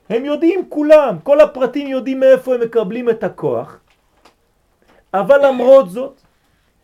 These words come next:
הם לא בטלים, הולכים לאיבוד בתוך האור הגדול הזה.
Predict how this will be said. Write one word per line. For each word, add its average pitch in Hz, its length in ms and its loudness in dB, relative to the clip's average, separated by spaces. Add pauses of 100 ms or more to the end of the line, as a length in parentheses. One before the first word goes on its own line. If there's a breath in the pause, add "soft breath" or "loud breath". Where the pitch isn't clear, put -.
(140)
הם 202 180 -8
לא 269 120 0
בטלים, 233 880 -4 (720)
הולכים 190 340 -6
לאיבוד 240 760 -6
בתוך 185 400 -2
האור 208 380 -2
הגדול 180 500 -2
הזה. 139 260 -8